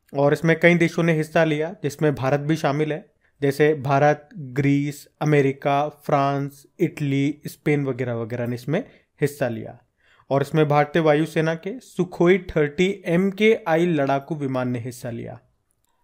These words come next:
चलो बताओ, अभी हाल ही में आईपीएल में सबसे तेज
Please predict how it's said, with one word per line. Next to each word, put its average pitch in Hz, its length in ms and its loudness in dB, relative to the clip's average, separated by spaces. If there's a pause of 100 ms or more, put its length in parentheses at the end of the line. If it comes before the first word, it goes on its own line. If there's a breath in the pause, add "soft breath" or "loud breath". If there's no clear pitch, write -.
(160)
चलो 165 180 4
बताओ, 123 320 -6 (380)
अभी 156 220 8
हाल 165 260 6
ही 180 60 2
में 170 180 -4 (320 soft breath)
आईपीएल 175 480 4
में 226 120 4
सबसे 220 400 0
तेज 202 440 4